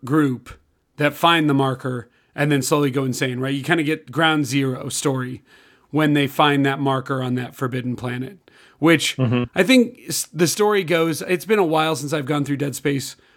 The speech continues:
Speaker 1: one. Like, I did it last year, but, like, I almost think the marker was man-made, or it was done by aliens and then we stole it. I don't know. Anyway, it doesn't
Speaker 2: Mm-hmm.
Speaker 1: matter.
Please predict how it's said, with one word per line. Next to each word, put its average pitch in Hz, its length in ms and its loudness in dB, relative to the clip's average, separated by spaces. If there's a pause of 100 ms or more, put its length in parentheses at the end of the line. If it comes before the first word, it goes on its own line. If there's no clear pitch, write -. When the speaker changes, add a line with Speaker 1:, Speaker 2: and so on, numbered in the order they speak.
(100)
Speaker 1:
one. 143 300 6
Like, 147 160 4
I 165 60 2
did 175 180 2
it - 60 -8
last 139 360 -2
year, 156 360 0 (480)
but, 175 140 2
like, 151 420 0 (960)
I 175 80 4
almost 208 280 2
think 196 160 -2
the 170 80 -2
marker 156 480 0
was 151 220 -2
man-made, 156 720 0
or 170 200 2
it 160 60 4
was 151 120 0
done 202 160 0
by 196 120 2
aliens 180 640 2
and 151 140 0
then 147 120 0
we 143 120 0
stole 175 360 0
it. 170 120 0
I 165 120 2
don't 131 160 -4
know. 131 220 -12
Anyway, 135 340 0 (260)
it 175 100 0
doesn't 156 220 6
Speaker 2:
Mm-hmm. 147 120 6
Speaker 1:
matter. 143 180 -8